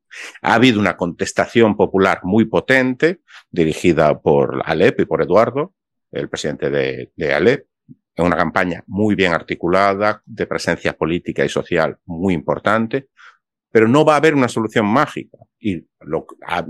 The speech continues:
ha pasado la semana pasada que el presidente de la República de Portugal no ha convalidado el decreto que le envió la Cámara Legislativa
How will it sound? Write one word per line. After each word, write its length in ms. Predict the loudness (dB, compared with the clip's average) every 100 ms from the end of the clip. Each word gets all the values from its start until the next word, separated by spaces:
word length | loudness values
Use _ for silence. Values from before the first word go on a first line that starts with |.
| -2
ha 140 | 0
pasado 520 | -2 0 0 0 -2 -6
la 140 | -10
semana 320 | -10 -8 -4 -4
pasada 460 | -2 0 0 -2
que 80 | -4
el 60 | -6
presidente 340 | -2 -2 0
de 60 | 0
la 80 |
República 440 | -2 -4 -4 -2 -2
de 80 | 0
Portugal 600 | -2 -2 2 2 0 -4 _ -18 -4
no 340 | 0 4 4
ha 140 | 2
convalidado 680 | 0 -2 -2 -2 0 -2 -2
el 80 | -8
decreto 400 | -6 -6 -6 -8
que 80 | -8
le 160 | -8
envió 720 | -8 -6 -2 -2 -2 -4 -8
la 240 | -6 -4 -2
Cámara 260 | -2 0
Legislativa 800 | -2 -2 -2 -2 0 0 0 -4